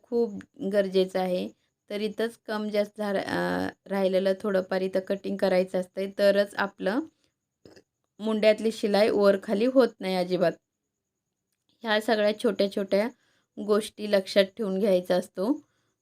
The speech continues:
तर शोल्डर, त्याच्यानंतर इथं शोल्डर किती हवे आपल्याला, शोल्डर कि-, शोल्डर पट्टी किती पाहिजे ते बघून इथं मार्क करून घ्यायचं आणि बाहीची उंची पण मार्क करून घ्यायचं. उंची किती पाहिजे, साडे दहाची उंची आहे,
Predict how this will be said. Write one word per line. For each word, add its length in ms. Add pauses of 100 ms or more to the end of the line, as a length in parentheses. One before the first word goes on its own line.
(160)
तर 100
शोल्डर, 480
त्याच्यानंतर 580
इथं 140
शोल्डर 520
किती 240
हवे 340 (380)
आपल्याला, 440
शोल्डर 460
कि-, 100 (160)
शोल्डर 360
पट्टी 380
किती 280
पाहिजे 440 (720)
ते 120
बघून 340
इथं 400 (680)
मार्क 360
करून 320
घ्यायचं 440
आणि 260
बाहीची 640
उंची 400
पण 200
मार्क 340
करून 300
घ्यायचं. 340
उंची 340
किती 300
पाहिजे, 360
साडे 360
दहाची 340
उंची 380
आहे, 280